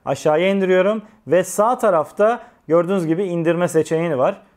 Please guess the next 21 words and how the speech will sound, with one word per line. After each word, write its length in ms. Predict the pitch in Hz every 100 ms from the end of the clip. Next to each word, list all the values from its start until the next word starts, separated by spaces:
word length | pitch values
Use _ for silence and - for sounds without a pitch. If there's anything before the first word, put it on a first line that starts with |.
| _
İndirme 380 | 165 175 202 247
seçeneğine 500 | 247 185 185 147 127
tıkladıktan 600 | 220 214 202 175 170 151
sonra 540 | - 220 202 196 254 - _ -
hangi 320 | 180 240 214
formatta 680 | 185 156 139 131 - 120 -
bunu 240 | 127 139
paylaşacaksınız 760 | 131 127 123 117 131 - 196 202
onu 220 | 170 180
soruyor. 440 | 175 135 123 196 226 - -
Mesela 300 | 165 196 180
Instagram'da 680 | 180 175 190 180 190 202 -
post 300 | 196 202 185
olarak 320 | 147 127 -
paylaşacaksam 720 | 147 151 156 196 190 202 208 - _ -
Instagram 680 | 175 - 165 143 170 190 - _ _ _ 226 131
dörde 320 | 160 151 165
beş 300 | 170 165 - -
oranını 320 | 131 135 165
seçiyorum 540 | 160 165 - 175 170 156
ve 200 | 170